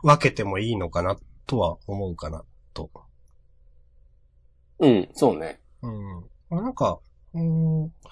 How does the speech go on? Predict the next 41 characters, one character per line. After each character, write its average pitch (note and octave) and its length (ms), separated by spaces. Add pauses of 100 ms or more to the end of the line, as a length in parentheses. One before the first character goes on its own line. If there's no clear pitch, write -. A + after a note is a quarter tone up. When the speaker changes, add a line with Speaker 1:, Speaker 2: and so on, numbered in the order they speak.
(480)
Speaker 1:
ま C#3+ 400
あ、 - 100 (140)
そ - 140
う - 20
で - 20
す C#3 120
ね。 A2 260
み C3 140
ん C#3 100
な C#3 120
の G#2+ 120
な G#2+ 140
ん G2+ 80
か、 E2+ 220 (1200)
ビ A#2 180
ー G#2+ 60
ル G2+ 60
何 G#2 240
本 A2 240
分 G2+ 240
く - 120
ら F2 200
い、 - 80 (880)
僕 G#2 220
ら G#2 100
に F#2 120
ち - 120
ょ - 80
っ - 60
と D#2+ 180
分 G#2 120
け F#2 120
て E2+ 80
く F2 120
だ E2 100
さ C#3 180
い A#2+ 60
み F#2 100
た D2+ 140
い D2 60
な。 - 100